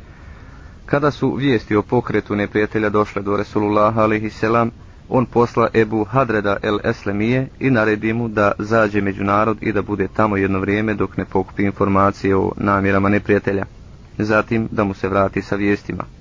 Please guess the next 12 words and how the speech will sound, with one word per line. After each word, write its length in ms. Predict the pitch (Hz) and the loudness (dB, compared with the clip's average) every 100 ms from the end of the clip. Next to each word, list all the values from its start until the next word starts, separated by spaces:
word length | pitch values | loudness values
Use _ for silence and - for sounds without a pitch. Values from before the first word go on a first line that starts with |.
| - - - | -20 -14 -4
Ovaj 300 | 95 95 92 | 0 0 0
to 260 | - 98 98 | 0 0 0
i 220 | 95 95 - | -2 -6 -4
učini. 440 | 98 - 98 95 - - - - - - - - - - - - - - - - | -6 -4 -6 -6 -12 -18 -20 -20 -20 -20 -20 -20 -20 -20 -20 -20 -20 -20 -14 0
U 220 | 123 - - | 2 2 2
subotu, 440 | 156 117 - 135 127 - | 2 2 2 -2 -4 -10
šestog 480 | - 120 107 104 98 | -4 -2 -2 -4 -4
Ševala, 520 | 120 104 104 117 120 | 0 2 4 4 2
osme 360 | 107 104 95 | 0 -4 -6
godine 300 | 98 95 92 | -6 -4 -6
po 120 | 95 98 | -6 -4
hidžri, 400 | 110 113 117 | -2 0 -2